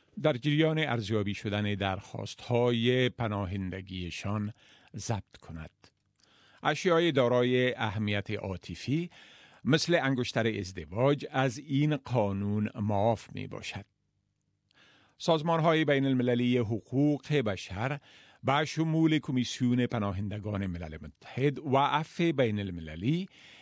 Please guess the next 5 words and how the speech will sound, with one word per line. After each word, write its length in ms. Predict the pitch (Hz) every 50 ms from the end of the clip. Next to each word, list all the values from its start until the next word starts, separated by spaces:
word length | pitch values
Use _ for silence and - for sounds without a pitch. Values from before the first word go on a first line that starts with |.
| - - -
این 380 | - 131 147 160 175 180 180 160
قانون 640 | - - 143 147 139 123 117 113 113 120 117 113 101
را 320 | 101 107 104 104 101 107 -
نکوهش 760 | - 110 107 107 - - - 101 104 95 90 123 147 - -
کردند. 720 | - - - 92 - 85 85 87 85 85 85 80 - -